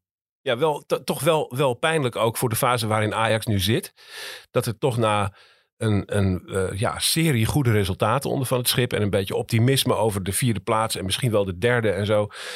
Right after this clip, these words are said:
Eh, nou ja, we kunnen allemaal zien dat het omklapt en dat het, eh, op dit moment aan het inzakken is. Eh, maar dit, dit, ja, defetisme zou je bijna kunnen zeggen van, eh, van Van het Schip,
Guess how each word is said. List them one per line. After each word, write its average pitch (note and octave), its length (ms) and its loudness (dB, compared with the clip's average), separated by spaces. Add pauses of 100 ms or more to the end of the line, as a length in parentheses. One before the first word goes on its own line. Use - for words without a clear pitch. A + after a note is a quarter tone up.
(180)
Eh, - 120 -2
nou F#2 300 -2
ja, F#2+ 180 0
we G2 140 -2
kunnen B2+ 220 0
allemaal C3+ 180 2
zien C3 160 4
dat A#2+ 120 2
het G2+ 100 -8
omklapt A#2+ 500 0
en G#2 220 0
dat G#2+ 160 0
het, - 180 -6
eh, F#2+ 280 2
op G2+ 100 -4
dit G#2 140 -2
moment G2+ 300 2
aan G2+ 80 -2
het G2+ 100 -6
inzakken C3+ 460 0
is. E3 260 -4 (600)
Eh, G#2 360 2 (480)
maar B2 220 -2
dit, B2 300 -2
dit, B2+ 260 0
ja, A#2 200 0
defetisme A2 680 0
zou F#2 180 4
je F#2 80 2
bijna F#2 220 2
kunnen F#2 220 0
zeggen F#2 280 2
van, F#2 260 0
eh, - 100 -2
van G#2+ 160 -2
Van A#2 140 2
het G#2 100 -2
Schip, - 280 0